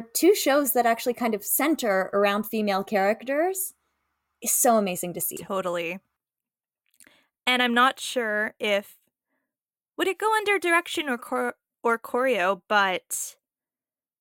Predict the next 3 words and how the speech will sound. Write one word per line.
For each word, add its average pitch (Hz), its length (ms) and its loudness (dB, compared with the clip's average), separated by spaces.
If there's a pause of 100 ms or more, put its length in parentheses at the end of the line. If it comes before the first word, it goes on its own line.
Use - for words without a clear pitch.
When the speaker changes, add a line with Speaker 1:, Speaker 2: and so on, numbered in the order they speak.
(1040)
Speaker 2:
when 214 380 2
the 233 80 0
scene, 208 640 -2